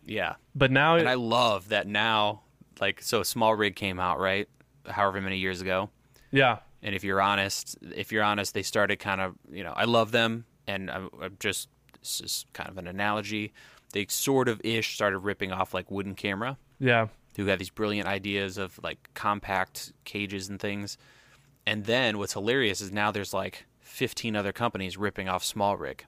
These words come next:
Speaker 2: <laughs>
Speaker 1: Like, go on Amazon and search for, s-, you know, a cage for an A sixty six hundred,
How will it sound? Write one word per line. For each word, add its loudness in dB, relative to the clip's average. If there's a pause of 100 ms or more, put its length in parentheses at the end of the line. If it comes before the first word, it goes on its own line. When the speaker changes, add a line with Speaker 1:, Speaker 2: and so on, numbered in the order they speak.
(120)
Speaker 2:
<laughs> 2
Speaker 1:
Like, 2
go 4
on 6
Amazon 2
and -4
search 0
for, 2 (380)
s-, -12
you -6
know, -2
a -4
cage -2
for -2
an -4
A -4
sixty -8
six -10
hundred, -4